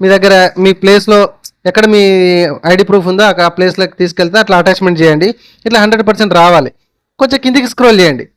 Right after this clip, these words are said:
కింద, కిందికి స్క్రోల్ చేస్తే proof of address, పీఓఏ, proof of address అనేది కూడా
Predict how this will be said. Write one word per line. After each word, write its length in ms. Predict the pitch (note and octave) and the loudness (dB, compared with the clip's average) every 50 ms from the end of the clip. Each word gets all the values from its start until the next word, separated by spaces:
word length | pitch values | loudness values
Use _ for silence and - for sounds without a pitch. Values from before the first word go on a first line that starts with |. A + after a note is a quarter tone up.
| _ _ _ _ _ _ _ _ _ _ _ _ - | _ _ _ _ _ _ _ _ _ _ _ _ -6
కింద, 180 | B3+ C4 B3+ A#3+ A#3 A#3+ _ - | -4 -2 -2 -2 -4 -6 _ -2
కిందికి 260 | A#3+ B3 C4 A#3 A#3 - | 0 0 0 -2 -2 0
స్క్రోల్ 240 | - B3+ A#3+ A#3 A3+ | 2 2 2 4 2
చేస్తే 240 | A3+ A3 G#3+ B3+ B3+ A3 A3 B3 - _ _ _ _ _ _ _ _ _ _ - | 0 0 2 2 2 2 2 0 -4 _ _ _ _ _ _ _ _ _ _ -2
proof 160 | A3+ C4 A3+ B3 B3+ | -2 0 2 2 2
of 80 | A#3+ G#3 A3 | 2 2 2
address, 240 | G3+ F#3 G#3+ G#3 - - _ _ _ - | 2 2 2 0 0 -4 _ _ _ -6
పీఓఏ, 640 | A3+ A#3+ A#3+ B3 A#3 A3+ A3+ A3+ A3 A3 G#3+ G3 E3+ - _ _ _ - | -4 -2 -2 0 2 2 4 4 4 4 2 2 0 -4 _ _ _ -4
proof 160 | A3 A3+ G#3 G#3 G#3+ | -4 -2 0 0 0
of 60 | F3 F#3+ F#3 | 0 0 -2
address 260 | F3+ E3+ G3+ F#3 - F#3 | 0 0 -2 -2 0 -2
అనేది 240 | F#3 F#3+ F#3 F3+ F#3+ F3+ | -2 -2 -2 -2 -2 -2
కూడా 120 | F#3+ F#3+ | 0 0